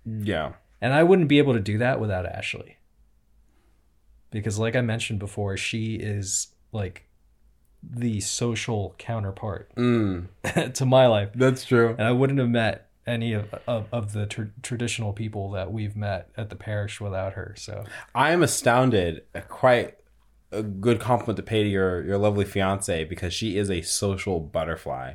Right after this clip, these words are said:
Speaker 2: Yeah.
Speaker 1: And it's nice 'cause you sometimes, I, I think it's a really nice, everyone has, like, tent poles in their church.
Speaker 2: Yeah.
Speaker 1: People who you know, like, they kind of run the place. Not
Speaker 2: Mm-hmm.
Speaker 1: like in the weird overarching way of Susan of the parish council, but in the way that you, they're pillars of the community,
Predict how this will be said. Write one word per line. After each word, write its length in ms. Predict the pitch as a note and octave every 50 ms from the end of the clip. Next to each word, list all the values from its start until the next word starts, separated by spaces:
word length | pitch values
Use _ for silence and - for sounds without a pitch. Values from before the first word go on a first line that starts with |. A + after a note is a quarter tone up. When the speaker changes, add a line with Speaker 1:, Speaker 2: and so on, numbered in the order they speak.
| - _
Speaker 2:
Yeah. 320 | - A2 B2 A#2 F#2+ - - - - - - - - - -
Speaker 1:
And 100 | B2 B2+
it's 160 | C3+ B2 B2+
nice 220 | B2+ C3 D3+ D#3+ -
'cause 180 | - F3+ D#3
you 180 | D3 C#3 B2+ A#2
sometimes, 480 | A2+ - B2+ A#2 A#2 - C3+ B2 A#2 - -
I, 100 | A#2+ A#2+ -
I 80 | B2
think 160 | A#2+ C3+ G#3+ G#3+
it's 80 | F#3+
a 60 | D3+
really 160 | C3 C3 B2 A2+
nice, 380 | A2 G#2+ G#2 G2+ - - - - _ _ _ _ _ -
everyone 240 | C#3+ D3+ E3+ F#3 E3
has, 160 | D#3 D#3+ C#3
like, 140 | B2+ G2+ -
tent 200 | - - A#2+ -
poles 340 | - - G2 E2 D2+ C#2+ -
in 100 | F2 F#2
their 80 | F2 D#2+
church. 380 | - F2 D#2 C#2+ - - - -
Speaker 2:
Yeah. 160 | A2 G2+ - - - _ _ -
Speaker 1:
People 260 | - C#3 C3+ C#3 B2
who 60 | C3
you 140 | A#2+ A#2 A2
know, 320 | G#2+ G#2 G2 G2 G2 F#2+ F#2+
like, 440 | F#2 F2+ E2+ E2 D#2+ D#2+ - - _ _ _ _
they 220 | - G#2 G2 F#2+ F#2
kind 200 | F#2 - A#2+ A2
of 140 | G2 G2 F#2
run 180 | F#2 F#2 F2+ E2
the 60 | D#2
place. 520 | - - D#2+ C#2+ C#2 C#2 - - - - -
Not 140 | A2+ A2+ A2
Speaker 2:
Mm-hmm. 80 | G#2
Speaker 1:
like 120 | B2 A#2+ G2+
in 80 | A2+
the 100 | A2 G2
weird 480 | F#2+ F#2 F#2+ G#2 G#2+ G#2 G2+ G#2 G2 - -
overarching 560 | A2 G#2+ G2 G2+ E2+ F#2 G2 - - G2 F#2+
way 140 | F#2 F2+ F2
of 80 | E2+ -
Susan 300 | - A2 G#2 F2+ F#2+ F#2
of 60 | F2
the 40 | F2+
parish 300 | F2 - F#2+ F2 E2 -
council, 580 | - A2 G2+ F#2+ F#2+ F2+ F2+ E2+ D#2 D2 - - - - - - -
but 100 | - B2+
in 60 | C3 B2+
the 40 |
way 160 | A#2+ A#2+ A#2+ A#2+
that 140 | A2+ A#2 A2+
you, 160 | A2 A2 G#2+
they're 160 | A2 A#2+ A2+
pillars 380 | G2+ - - - G#3+ G#3+ F#3+ F3+
of 60 | F3+
the 40 | E3+
community, 480 | F3 G3+ G3+ F#3 C#3+ G#2 F#2 D2 -